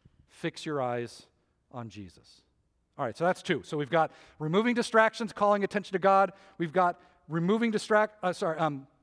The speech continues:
sorry, anticipating God will move, removing distractions, calling attention to God. And here's our third. Our third is this,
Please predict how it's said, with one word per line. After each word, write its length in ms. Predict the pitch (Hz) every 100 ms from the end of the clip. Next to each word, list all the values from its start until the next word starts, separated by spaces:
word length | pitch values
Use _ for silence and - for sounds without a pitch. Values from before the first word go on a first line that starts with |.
| _ _
sorry, 240 | - 131 95 _ _ _ -
anticipating 460 | 151 208 180 233 226
God 160 | 233
will 100 | 226
move, 320 | 208 185 175 - _ _ _ _ _ _ _ -
removing 380 | 147 160 185 196
distractions, 600 | 180 190 175 - 175 -
calling 440 | - 180 160 160
attention 360 | 160 165 - 143
to 60 |
God. 240 | 135 107 110
And 80 |
here's 160 | 135 202
our 100 | 190
third. 260 | - 139 82 _ _ _ _ _ _ _ _
Our 100 | -
third 280 | 151 185 196
is 120 | 190
this, 340 | 156 127 -